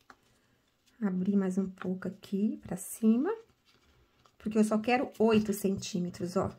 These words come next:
daqui até ali, tá vendo, ó? Daqui, dessa ponta até a pontinha de cá. Deixa eu arrumar minha fita pra vocês verem bem. Ó.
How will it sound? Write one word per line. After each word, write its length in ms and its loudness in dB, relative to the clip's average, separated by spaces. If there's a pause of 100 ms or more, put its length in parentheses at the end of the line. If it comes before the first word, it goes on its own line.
(560)
daqui 680 -4 (500)
até 320 0
ali, 200 -2
tá 140 -2
vendo, 260 2
ó? 100 -4 (1400)
Daqui, 720 -4 (560)
dessa 220 -2
ponta 520 -2 (160)
até 240 -4
a 60 4
pontinha 460 0
de 120 -8
cá. 200 -4 (580)
Deixa 420 0
eu 40 2
arrumar 180 2
minha 160 -2
fita 400 -4
pra 140 -8
vocês 320 -2
verem 240 0
bem. 140 -2 (800)
Ó. 220 4